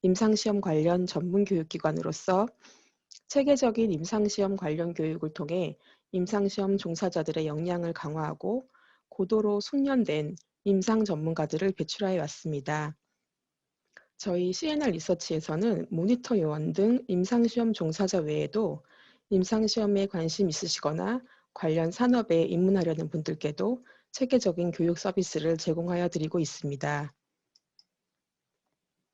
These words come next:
씨엔알 리서치에서는 교실에서 수행되는 대면 교육 이외에도 다양한 임상시험 관련 주제에 대한 비대면 실시간 교육 및 교육 녹화 영상을 제공하고 있으며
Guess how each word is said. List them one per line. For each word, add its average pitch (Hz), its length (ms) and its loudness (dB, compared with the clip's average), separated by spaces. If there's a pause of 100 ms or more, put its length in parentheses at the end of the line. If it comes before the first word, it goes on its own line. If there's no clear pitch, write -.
(480)
씨엔알 302 400 2
리서치에서는 180 960 2 (140)
교실에서 220 680 4
수행되는 180 760 4
대면 196 400 4
교육 156 320 -2
이외에도 170 720 -2 (400)
다양한 196 640 4
임상시험 233 640 4
관련 165 420 4
주제에 165 360 2
대한 156 500 -2
비대면 175 480 0
실시간 240 540 -2
교육 165 340 -4
및 170 240 -2 (480)
교육 208 300 4
녹화 165 340 -2
영상을 160 420 -2
제공하고 165 540 -4
있으며 156 640 -6